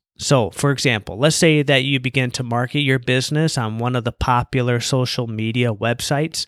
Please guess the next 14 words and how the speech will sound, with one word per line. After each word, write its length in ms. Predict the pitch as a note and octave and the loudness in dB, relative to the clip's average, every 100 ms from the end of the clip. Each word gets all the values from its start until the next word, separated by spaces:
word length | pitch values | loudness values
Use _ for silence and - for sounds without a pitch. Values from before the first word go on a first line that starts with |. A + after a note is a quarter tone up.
| _ | _
and 80 | - | 0
you 80 | E3 | 2
set 200 | - E3+ | 4 2
a 60 | D#3 | 2
budget, 500 | B2+ B2+ D3 G2 - _ _ _ _ | 2 2 2 -2 -4 _ _ _ _
and 100 | D3+ | 0
you 80 | D#3 | 4
don't 240 | D#3 E3 | 4 2
get 140 | E3+ D#3+ | 0 -2
the 100 | D3 | 0
results 480 | C#3 C3+ B2+ C3 | 0 0 0 0
you 80 | A#2+ | 0
hoped 260 | A2+ A#2+ - | 0 -2 -6
for. 420 | - G2+ - - | -10 -12 -12 -20